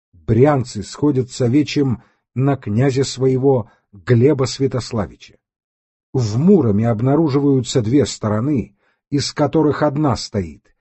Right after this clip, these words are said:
за князя Фёдора Глебовича, а другая — за Юрия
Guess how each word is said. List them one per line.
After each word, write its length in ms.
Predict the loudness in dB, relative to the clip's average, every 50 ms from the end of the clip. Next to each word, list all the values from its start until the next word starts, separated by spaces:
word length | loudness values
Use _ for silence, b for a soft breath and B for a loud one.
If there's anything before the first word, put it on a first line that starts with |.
| _ _ _ _ -16
за 220 | -4 -2 -2 -2
князя 400 | -2 -2 -2 0 0 0 -2 -4
Фёдора 400 | -2 -2 -2 0 0 -2 -4 -4
Глебовича, 760 | -4 -2 -2 0 -2 -2 -8 -12 -14 -18 -20 -20 -20 _ _ _ _ _ _ _ _ -4
а 120 | -4 -2
другая — 720 | 0 0 -2 -2 -2 0 0 2 2 2 2 0 -2 -6 -12 _ _ _ _ _ _
за 280 | -18 -10 -4 -2 0 0
Юрия 580 | 0 -2 -2 -2 -2 -2 -2 -2 -4 -4 -8